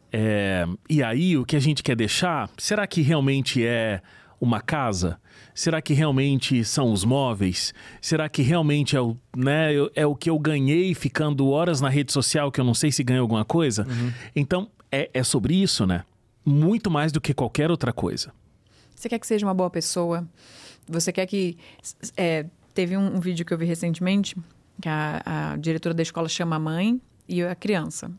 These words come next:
Speaker 3: e dá uma carta, e fala assim, ó, "É, essa carta aqui é pra você, da mãe do, do fulano." Aí a mãe pega, e, e aí a diretora vai ler, né?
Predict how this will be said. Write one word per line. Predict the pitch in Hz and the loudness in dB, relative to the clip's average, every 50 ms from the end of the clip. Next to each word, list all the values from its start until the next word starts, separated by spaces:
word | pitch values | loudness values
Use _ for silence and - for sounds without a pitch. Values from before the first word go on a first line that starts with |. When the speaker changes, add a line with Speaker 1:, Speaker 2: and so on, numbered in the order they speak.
| - - | -14 -12
Speaker 3:
e | - 165 | -10 -6
dá | 160 160 160 | -4 -4 -4
uma | 165 175 180 | -4 -4 -6
carta, | 180 - 185 156 156 151 - - | -6 -6 -6 -8 -8 -10 -14 -16
e | 165 | -12
fala | - 160 156 | -10 -10 -8
assim, | - - 175 | -8 -8 -8
ó, | 156 165 165 - _ _ - - - - - - - - - - - - _ _ | -8 -8 -12 -14 _ _ -20 -20 -20 -20 -20 -20 -20 -20 -20 -20 -20 -20 _ _
"É, | - 160 156 151 151 | -6 -4 -2 -2 -4
essa | 156 - - 170 | -4 -4 -6 -6
carta | - 170 160 - | -6 -6 -6 -6
aqui | 180 - | -4 -4
é | 175 | -4
pra | 165 - 170 | -4 -4 -4
você, | 170 175 165 - - 175 165 175 196 214 | -4 -4 -6 -4 -2 -2 -2 -2 -2 -2
da | 190 190 175 | -2 -2 -2
mãe | 175 175 170 170 175 180 202 220 220 | 0 0 0 0 0 0 0 0 0
do, | 208 214 214 208 208 208 208 | 0 0 0 0 0 -2 -2
do | 180 196 | -4 -6
fulano." | - - 240 208 170 151 160 165 165 - _ _ _ _ - _ | -4 -2 -2 -2 -2 -2 -4 -8 -10 -12 _ _ _ _ -14 _
Aí | 170 165 156 | -6 -4 -2
a | 160 | -2
mãe | 160 165 160 165 160 | -2 0 -2 -2 -4
pega, | 165 175 170 - 180 196 196 - _ _ _ - - - - - - - - - - - - _ - _ _ _ | -4 -6 -6 -6 -6 -6 -8 -10 _ _ _ -20 -20 -20 -20 -20 -20 -20 -20 -20 -20 -20 -20 _ -20 _ _ _
e, | - 170 165 165 160 - | -6 -4 -4 -4 -4 -2
e | - 175 | -2 -2
aí | 170 - 160 170 | 0 2 2 2
a | 165 175 | 0 0
diretora | 175 - 185 180 175 - 185 180 190 | 0 0 -2 -2 -2 -2 -2 -2 0
vai | 190 202 202 | 0 0 0
ler, | 220 226 214 196 180 165 - - _ _ _ _ _ _ | 0 2 2 0 0 -2 -6 -16 _ _ _ _ _ _
né? | - - - 165 175 185 | -12 -8 -8 -6 -6 -8